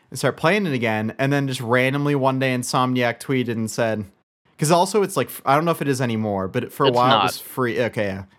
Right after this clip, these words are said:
Speaker 1: Where it was just free to everyone.
Speaker 2: Yeah, I
Speaker 1: But
Speaker 2: d-, I went on and downloaded it the last day it was available.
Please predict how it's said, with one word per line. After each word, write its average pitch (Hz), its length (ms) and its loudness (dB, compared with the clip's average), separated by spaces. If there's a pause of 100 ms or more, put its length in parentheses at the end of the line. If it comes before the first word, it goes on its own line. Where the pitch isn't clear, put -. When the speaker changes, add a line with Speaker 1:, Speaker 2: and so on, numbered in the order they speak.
(140)
Speaker 1:
Where 131 100 0
it - 20 2
was 113 120 -4
just 110 100 -8
free 120 220 -2
to 110 60 0
everyone. 113 460 -2 (400)
Speaker 2:
Yeah, 110 220 2
I 131 80 6
Speaker 1:
But 131 80 2
Speaker 2:
d-, 113 120 -6
I 123 120 2
went 120 240 4
on 135 160 2
and 123 140 -2
downloaded 104 440 2
it 104 120 -2
the 101 80 0
last 95 340 2
day 95 140 2
it 87 60 -2
was 90 120 -12
available. 67 500 -8